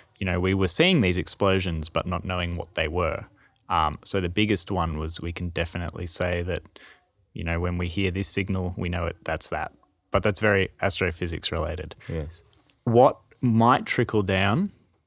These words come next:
Speaker 1: to the general public is the way the LIGO instrument was built. So the mere, what they have to be able to do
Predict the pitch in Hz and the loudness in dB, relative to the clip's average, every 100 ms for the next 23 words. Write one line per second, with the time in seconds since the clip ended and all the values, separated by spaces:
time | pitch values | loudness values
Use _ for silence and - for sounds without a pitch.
0 | _ _ - 98 95 98 90 85 95 95 | _ _ -2 0 0 0 -2 -2 -4 -2
1 | 87 - - 90 87 - - _ _ _ | -4 -4 -6 -6 -4 -6 -8 _ _ _
2 | _ - 92 95 95 95 90 92 85 87 | _ -4 2 4 4 2 -2 -2 0 0
3 | 90 87 - 85 - 87 80 82 82 85 | 0 -2 -4 -8 -8 -6 -6 -8 -10 -12
4 | - 76 - - - - _ _ _ _ | -8 -8 -8 -12 -14 -16 _ _ _ _
5 | _ - _ _ - - 90 - - 90 | _ -20 _ _ -6 0 0 -2 -4 -2
6 | 90 98 95 95 - _ _ _ _ _ | 0 2 2 0 -2 _ _ _ _ _
7 | _ _ _ _ - - _ _ _ - | _ _ _ _ -20 -20 _ _ _ -4
8 | 113 131 139 120 120 - 107 104 95 92 | 2 4 4 4 2 0 2 4 4 2
9 | 85 87 78 | 0 0 0